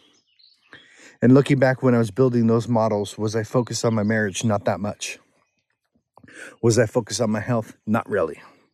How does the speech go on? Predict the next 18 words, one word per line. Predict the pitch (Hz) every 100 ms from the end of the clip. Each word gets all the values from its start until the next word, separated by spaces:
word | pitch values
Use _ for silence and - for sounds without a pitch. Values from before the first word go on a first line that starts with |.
| _ _ _ _ - - - - - -
Was | 120 110
I |
focused | 104 139 120 131 -
on, | 120 117
on | 110 113 101
anything | 120 117 120 120
else? | 110 -
No, | 120 101
'cause | - 104
the | 117
only | 123
thing | 113 120
that | 107
mattered | 101 104 98 107
were | 98 110 104 95 _ _
building | 110 92 95
those | 87 -
things. | 98 78 -